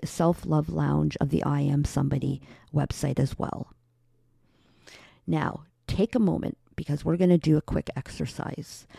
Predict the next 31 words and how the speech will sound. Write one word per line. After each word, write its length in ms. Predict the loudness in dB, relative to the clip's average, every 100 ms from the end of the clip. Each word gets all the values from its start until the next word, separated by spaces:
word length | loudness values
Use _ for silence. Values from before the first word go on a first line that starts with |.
| -20 -20
So 160 | -2 2
I 40 |
want 240 | 4 4 2
you 80 | 0
to 60 |
press 300 | 0 0 -2
pause, 680 | -4 -2 2 0 -2 -10 -20 _ _
go 160 | -2 -2
grab 280 | 0 0 0
a 40 |
pen, 580 | 0 2 4 4 2 -2 _ _
go 160 | -4
grab 300 | 0 0 0
paper, 600 | 0 0 0 0 -2 -4 -10 _ -20 -18
because 420 | -6 -2 -2 -4 -12
we're 160 | -8 0
gonna 200 | 4 4
do 380 | 4 4 4 0
a 40 | -4
very 320 | -2 0 -2
quick 400 | -2 -2 -2 -4 -16
exercise 640 | -12 -6 -6 -4 -6 -8
here. 320 | -10 -12 -14 _ _ _ _ _ _ _ _ _ -10
Now, 420 | -4 -2 -2 -4 -12 _ -20 -20 -20 -20 -16
I 100 | -4
want 240 | 2 4 4
you 100 | 4
to 80 | 4
make 240 | 2 0
a 60 | -2
list 500 | 0 -2 -6 -16